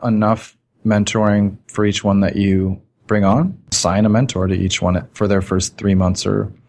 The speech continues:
or however long makes sense for you. Have them just check in with them. They don't have to babysit them every day, you know, all day, every day, but have them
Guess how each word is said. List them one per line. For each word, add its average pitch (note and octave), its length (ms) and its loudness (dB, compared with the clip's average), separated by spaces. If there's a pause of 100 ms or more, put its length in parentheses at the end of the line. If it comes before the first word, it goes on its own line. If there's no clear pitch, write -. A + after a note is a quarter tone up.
(200)
or G2+ 80 0
however G#2+ 280 2
long F#2+ 200 2
makes F#2 180 -2
sense G2 220 0
for - 160 -4
you. G2+ 280 -2 (460)
Have G#2 220 0
them A#2+ 180 2
just - 260 -4
check C3+ 220 0
in D3+ 100 2
with G2 120 0
them. F2 120 0
They G#2+ 80 2
don't C3+ 100 4
have C3 120 2
to G2+ 80 -4
babysit G#2 440 0
them F#2+ 140 0
every F2+ 200 0
day, F#2+ 320 0 (240)
you - 80 -4
know, F2 100 2
all G2 100 2
day, F#2+ 160 0
every F#2 180 2
day, F#2+ 160 2
but G2+ 260 -2
have A2+ 280 -2
them B2+ 340 0